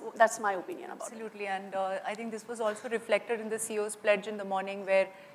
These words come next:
Speaker 2: you know, one of our C E Os spoke about hiding the demographics in the, you know, list of employees and then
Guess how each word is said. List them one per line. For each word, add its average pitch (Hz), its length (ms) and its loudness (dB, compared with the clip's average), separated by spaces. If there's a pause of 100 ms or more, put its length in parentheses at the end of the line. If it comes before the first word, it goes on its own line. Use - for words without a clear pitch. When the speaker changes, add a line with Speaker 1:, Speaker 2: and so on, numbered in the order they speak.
(140)
Speaker 2:
you 202 80 -6
know, 190 80 -2
one 185 180 4
of 196 160 -4
our 196 140 4
C 202 200 -4
E 202 40 2
Os 196 160 0
spoke 196 320 4
about 190 280 4 (240)
hiding 208 360 8
the 233 100 6
demographics 202 840 6 (120)
in 202 160 -4
the, 185 240 8 (260)
you 202 60 -2
know, 185 140 -2
list 185 280 -2
of 190 100 -2
employees 185 560 4
and 180 140 0
then 185 180 4